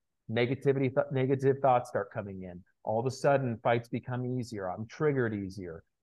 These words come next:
You know, so, like, it, it's just, I guess what I'm trying to say is just, it's constant work. It's constant development. It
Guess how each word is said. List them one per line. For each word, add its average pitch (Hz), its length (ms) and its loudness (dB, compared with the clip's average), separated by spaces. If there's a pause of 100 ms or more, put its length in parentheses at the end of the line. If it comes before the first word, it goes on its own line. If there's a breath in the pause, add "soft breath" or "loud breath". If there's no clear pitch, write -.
(140)
You 135 80 2
know, 127 120 4
so, 127 540 2 (680)
like, 131 120 2
it, 139 140 0
it's 151 160 -4
just, - 340 -2
I - 60 0
guess 151 180 0
what 160 100 -2
I'm 139 60 -2
trying 139 180 -2
to 113 80 -6
say 131 180 0
is 104 120 -2
just, - 200 -8
it's - 160 -12
constant 131 640 -8
work. 110 320 -2
It's 98 160 -14
constant 131 600 -10
development. 101 640 -8
It - 140 -16